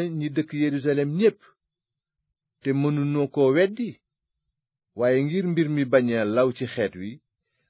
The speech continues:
nanu leen aaye ñu bañ a waxati ak kenn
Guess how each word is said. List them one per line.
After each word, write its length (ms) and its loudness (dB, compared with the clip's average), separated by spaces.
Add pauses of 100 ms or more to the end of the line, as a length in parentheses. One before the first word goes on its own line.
(120)
nanu 180 -2
leen 300 2
aaye 380 4 (720)
ñu 120 -4
bañ 220 2
a 80 4
waxati 440 -2
ak 160 -6 (100)
kenn 220 6